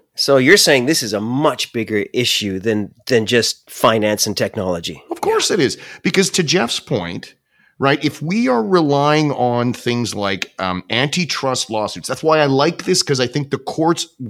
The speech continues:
Speaker 2: definitely, even though there's still, you know, molasses in January, this
Speaker 1: <laughs>
Speaker 2: isn't, this isn't watching the, the dog run away for three days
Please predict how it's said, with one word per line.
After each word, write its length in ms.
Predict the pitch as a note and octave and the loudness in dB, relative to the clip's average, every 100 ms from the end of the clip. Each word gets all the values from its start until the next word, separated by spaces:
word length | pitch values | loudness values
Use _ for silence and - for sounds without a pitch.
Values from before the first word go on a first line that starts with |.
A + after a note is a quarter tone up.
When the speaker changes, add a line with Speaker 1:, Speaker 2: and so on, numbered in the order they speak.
| G#2 | -8
Speaker 2:
definitely, 520 | G#2 D#3+ E3+ B2+ G#2+ B2 | 0 0 0 -4 -2 -4
even 260 | D3 F3+ | -2 0
though 140 | C#3 C#3 | 0 0
there's 180 | A#2 - | -2 -4
still, 500 | - C3+ B2+ B2+ - - _ _ _ | -4 -2 0 -2 -6 -18 _ _ _
you 100 | C3+ | 0
know, 140 | B2 | 2
molasses 680 | A2+ A#2+ A2+ B2 C#3+ C3+ B2 | 2 2 2 0 0 -2 -4
in 120 | G#2+ | -4
January, 840 | - G#2+ B2 D3 D#3+ F#3 G#3+ A3+ - _ _ _ | -4 -2 0 2 2 0 -2 -6 -10 _ _ _
this 220 | - - F3+ | 0 2 2
Speaker 1:
<laughs> 60 | |
Speaker 2:
isn't, 220 | D3 D3 - | 2 0 0
this 160 | D#3 - | -2 0
isn't 260 | F3 D3+ A#2 | 0 0 0
watching 420 | B2 C3+ C3+ B2 | 0 2 0 2
the, 180 | A2+ A2+ F#2 | 2 0 -4
the 80 | G2+ | -4
dog 360 | A2+ A#2+ B2 | 0 2 2
run 160 | B2 A2 | 0 -2
away 220 | G2+ F#2 | -4 -6
for 140 | G2 G2 | -8 -12
three 240 | G2+ F2+ | -10 -8
days 480 | D#2 - - - | -10 -12 -16 -16